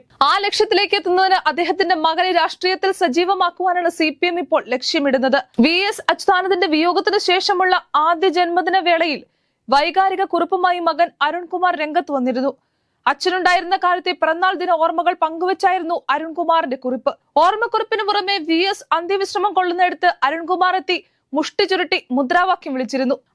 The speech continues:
അതുതന്നെ അദ്ദേഹം രാഷ്ട്രീയത്തിലേക്ക് വരുന്നതിന്റെ തെളിവായി പലരും ഉയർത്തിക്കാട്ടുന്നു. വരുന്ന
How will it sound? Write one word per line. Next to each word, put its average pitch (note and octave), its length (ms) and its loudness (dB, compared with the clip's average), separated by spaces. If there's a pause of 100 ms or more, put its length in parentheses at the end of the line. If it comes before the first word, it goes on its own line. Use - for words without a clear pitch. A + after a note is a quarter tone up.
അതുതന്നെ F4+ 380 0
അദ്ദേഹം F#4 360 -2
രാഷ്ട്രീയത്തിലേക്ക് F4+ 760 -2
വരുന്നതിന്റെ E4+ 460 -2
തെളിവായി E4+ 400 0 (100)
പലരും E4 300 0 (100)
ഉയർത്തിക്കാട്ടുന്നു. C4 680 -4 (600)
വരുന്ന G4 240 0